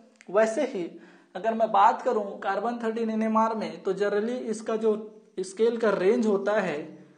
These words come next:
ज़ीरो से दो सौ पीपीएम के बीच होता है। इससे आगे भी बढ़ जाता है, जैसे कि कीटोन होते हैं, दो सौ से दो सौ बीस के बीच अपना जो है del value पर अपना signals देते हैं कीटोन वाले जो कार्बन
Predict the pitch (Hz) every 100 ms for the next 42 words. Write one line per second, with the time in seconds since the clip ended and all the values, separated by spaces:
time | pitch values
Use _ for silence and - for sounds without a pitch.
0 | _ - 151 185 220 262 226 175 156 -
1 | - - - - 147 202 233 240 226 226
2 | 220 220 214 214 220 196 165 247 - -
3 | - _ _ _ - 190 175 156 - -
4 | - _ _ _ _ _ 226 214 - 277
5 | 277 180 196 233 254 254 202 214 226 226
6 | 214 214 220 220 220 214 - 190 202 226
7 | 214 214 226 196 143 - - - _ -
8 | 156 214 214 220 214 220 208 208 214 165
9 | 196 226 - 233 196 214 - 196 202 190
10 | 190 190 180 180 180 175 170 170 170 220
11 | 170 170 160 156 143 202 277 - - _
12 | _ 151 151 185 185 196 190 190 185 175
13 | 185 196 175 165 165 170 160 143 143